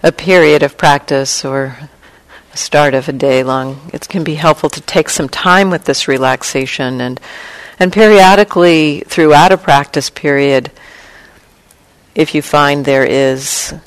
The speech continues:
some tension, a kind of, a, a kind of an over, um, arching field of tension, it can be useful to come back to this, just relaxing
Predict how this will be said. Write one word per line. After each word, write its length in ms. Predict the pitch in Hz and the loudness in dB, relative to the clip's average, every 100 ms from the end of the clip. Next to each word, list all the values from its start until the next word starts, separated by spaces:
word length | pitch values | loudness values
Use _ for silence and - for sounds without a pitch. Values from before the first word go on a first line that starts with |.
| - | -14
some 240 | 160 160 | -8 -8
tension, 680 | 151 - 156 156 160 131 139 - - - | -6 -2 -2 0 -2 -4 -10 -18 -18 -14
a 100 | 165 | -8
kind 200 | 165 147 | -6 -4
of, 200 | 127 - | -6 -8
a, 140 | - 139 | -6 -4
a 100 | - | -4
kind 260 | 147 - 160 | -4 -4 -6
of 80 | 135 | -4
an 60 | - | 0
over, 600 | 147 139 139 139 135 - | 2 4 2 0 -2 -6
um, 280 | - 160 139 | -4 -4 -2
arching 440 | - 156 151 165 139 | 0 0 0 -4 -6
field 400 | - 151 143 131 | -2 0 2 0
of 140 | 131 | -4
tension, 520 | - 165 156 - 147 143 - - | -4 -4 -4 -4 -6 -10 -14 -4
it 100 | 208 | 0
can 140 | 220 | 2
be 80 | 220 | 2
useful 360 | 220 254 - 233 | 2 0 0 -2
to 140 | 226 | -2
come 200 | - 202 | 0 2
back 300 | 196 196 220 | 2 2 0
to 120 | 196 | -4
this, 420 | 160 143 127 - | 0 0 0 -6
just 320 | - 165 - - | -8 -8 -8 -4
relaxing 680 | 156 147 160 - - 131 | 0 2 2 -2 -10 -10